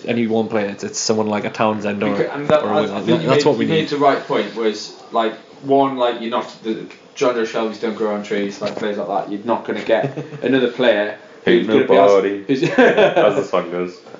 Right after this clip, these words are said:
Speaker 2: Yeah, you're not gonna get anybody like John Joe Shelby,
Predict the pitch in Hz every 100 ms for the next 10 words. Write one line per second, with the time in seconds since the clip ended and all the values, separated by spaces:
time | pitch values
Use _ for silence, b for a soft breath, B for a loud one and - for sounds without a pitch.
0 | - - 127 117 120 131 135 123 127 113
1 | 123 117 110 104 104 - - - 113 110
2 | 113 110 113 107 - 98 101 101 98